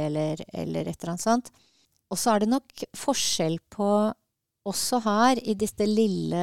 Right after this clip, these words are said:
vi hadde bare fire lærere, ikke sant? Det er en liten case. Det er forskjell på hva, hvordan de også gjør i sine, med sin klasse og med s-, eh,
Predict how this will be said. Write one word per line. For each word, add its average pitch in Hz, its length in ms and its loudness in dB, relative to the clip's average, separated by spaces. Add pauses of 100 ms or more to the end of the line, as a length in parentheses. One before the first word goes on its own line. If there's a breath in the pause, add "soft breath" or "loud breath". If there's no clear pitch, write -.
(260)
vi 190 120 2
hadde 185 240 -2
bare 185 200 -2
fire 175 400 -2
lærere, 175 420 0
ikke - 140 -8
sant? 202 140 -4
Det 190 80 -2
er 196 60 0
en 185 80 0
liten 185 320 -8
case. 233 320 2 (240 soft breath)
Det 202 80 2
er 208 80 -2
forskjell - 560 -2
på 240 200 -2
hva, 196 300 2 (140)
hvordan 196 520 -2
de 190 200 -4 (240)
også - 360 -2
gjør 170 440 0 (360)
i 196 80 -4
sine, 165 640 -4
med 185 160 -2
sin 185 400 -2
klasse - 420 -4
og 156 100 -8
med 170 100 -4
s-, - 280 -8
eh, - 400 -12